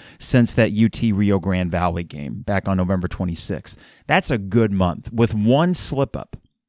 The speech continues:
Arizona at home, and Arizona is still a pretty damn good team. So as you enter the Big Ten, you got a three-game stretch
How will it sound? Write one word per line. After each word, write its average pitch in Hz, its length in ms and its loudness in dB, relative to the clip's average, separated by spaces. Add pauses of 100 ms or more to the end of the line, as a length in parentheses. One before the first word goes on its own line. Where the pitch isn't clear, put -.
(140)
Arizona 117 580 4
at 101 80 -2
home, 127 300 0
and 107 120 -2
Arizona 113 500 2
is 98 140 -2
still 104 200 -2
a 92 60 -4
pretty 110 340 0
damn 92 240 -2
good 85 160 -2
team. 87 300 -4
So 92 320 0 (320)
as 120 220 0
you 127 180 4
enter 165 320 0
the 143 80 0
Big 120 260 0
Ten, 143 280 0
you 104 80 2
got 104 160 0
a - 20 0
three-game 131 480 -4
stretch - 480 -4